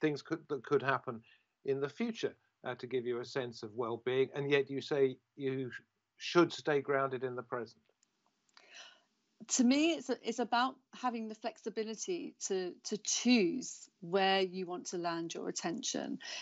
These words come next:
Speaker 2: So, you know, there are times when it's great to be, to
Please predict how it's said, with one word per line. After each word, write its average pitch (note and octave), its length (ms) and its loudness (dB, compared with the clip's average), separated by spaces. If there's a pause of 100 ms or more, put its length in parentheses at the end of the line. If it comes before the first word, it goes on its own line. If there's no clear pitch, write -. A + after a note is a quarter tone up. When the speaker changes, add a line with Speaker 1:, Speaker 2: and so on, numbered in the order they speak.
Speaker 2:
So, G3+ 340 4
you G#3 100 0
know, F#3+ 160 2
there G#3+ 160 2
are A3 60 2
times B3+ 560 -2
when A3 280 -2 (120)
it's G#3+ 220 -4
great A3+ 400 -2
to - 120 -10
be, F3+ 80 -8
to - 440 -8